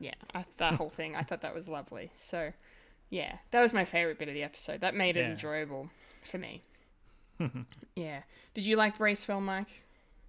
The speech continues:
Speaker 2: I did, and I really enjoy, enjoyed this sort of aspect, uh, and, uh,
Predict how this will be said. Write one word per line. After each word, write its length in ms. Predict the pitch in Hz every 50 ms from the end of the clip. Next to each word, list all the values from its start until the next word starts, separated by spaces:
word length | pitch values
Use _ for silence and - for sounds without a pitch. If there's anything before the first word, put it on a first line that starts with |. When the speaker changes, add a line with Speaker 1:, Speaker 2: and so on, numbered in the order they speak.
| - - _ - -
Speaker 2:
I 120 | 240 262
did, 320 | 233 190 151 117 95 107 - - - -
and 300 | 147 143 147 147 147 147
I 120 | 143 143
really 320 | 147 147 151 151 143 135
enjoy, 320 | 127 123 117 123 117 117 113 - -
enjoyed 420 | - 135 120 117 117 113 110 113 117
this 180 | 117 117 -
sort 160 | - 127 117 113
of 60 | 113 -
aspect, 540 | 113 107 - - - 110 104 101 - - - - 135
uh, 220 | 123 120 120 117 117 - - - -
and, 440 | 131 123 120 120 120 120 120 120 120
uh, 220 | 123 123 120 120